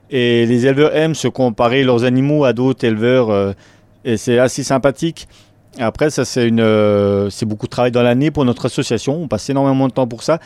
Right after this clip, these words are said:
Mais on est motivé quand les éleveurs nous suivent avec nous, en fait. Et du coup, on est une bonne petite équipe aujourd'hui pour gérer cette association.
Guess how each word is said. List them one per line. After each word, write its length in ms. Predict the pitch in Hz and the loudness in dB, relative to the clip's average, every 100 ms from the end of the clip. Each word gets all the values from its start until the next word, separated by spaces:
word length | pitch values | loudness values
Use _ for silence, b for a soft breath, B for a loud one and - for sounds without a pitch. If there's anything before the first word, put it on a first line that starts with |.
| B B B | B B B
Mais 500 | 127 123 123 123 123 | 0 4 4 4 4
on 200 | 123 135 | 4 2
est 60 | 147 | 2
motivé 420 | 160 - 165 185 | 0 0 0 2
quand 200 | 165 131 | 2 0
les 160 | 127 131 | 0 2
éleveurs 220 | 139 143 | 2 2
nous 120 | 147 | 0
suivent 280 | - 170 151 | -2 -2 0
avec 240 | 123 120 | 0 0
nous, 80 | 147 | -4
en 100 | 147 | -4
fait. 300 | 120 113 B B B - | -2 -6 B B B -6
Et 120 | 120 | -4
du 100 | 120 | -4
coup, 140 | - 180 | -2 0
on 100 | 160 | 2
est 60 | |
une 120 | 131 | 2
bonne 160 | 131 151 | 2 0
petite 280 | 151 - 151 | -4 -4 -4
équipe 320 | 135 175 139 | -4 -4 -2
aujourd'hui 320 | 120 120 143 | 0 2 -2
pour 220 | - 113 | -2 -2
gérer 260 | 110 120 135 | 0 0 0
cette 200 | - 120 | -2 -4
association. 640 | 117 123 - 110 - 175 | -2 -2 -4 -4 -4 -6